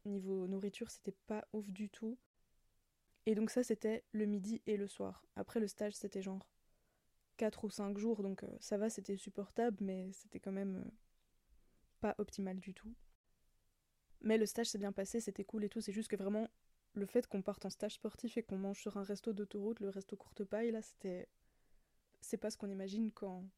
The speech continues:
on part en stage sportif, quoi. Alors, on remonte d'une place dans le classement.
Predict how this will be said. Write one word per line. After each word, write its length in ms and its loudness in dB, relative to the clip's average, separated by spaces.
on 80 0
part 220 0
en 40 -2
stage 240 -6
sportif, 380 -12
quoi. 160 -14
Alors, 240 4
on 100 2
remonte 400 6
d'une 200 4
place 260 0
dans 140 -2
le 80 -4
classement. 520 -4